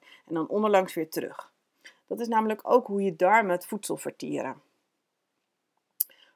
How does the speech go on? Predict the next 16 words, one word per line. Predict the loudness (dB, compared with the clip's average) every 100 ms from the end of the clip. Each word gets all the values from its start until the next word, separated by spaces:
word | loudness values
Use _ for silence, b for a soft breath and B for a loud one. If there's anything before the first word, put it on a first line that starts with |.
| 0
Voor | 2
het | 4
verlichten | 2 2 2 0
van | -2
een | -4
opgeblazen | 0 0 0 0 0 0 -10
gevoel | -8 -2 -2
kun | 0 0
je | 0
de | 0 2 0
gemberolie | -2 -4 -4 0 0 0
inwendig | -2 0 0 0 -4
nemen. | -4 -4 -4 -8 -16 _ B B B
Nou, | -4
dit | -2 0
kan, | 0 -2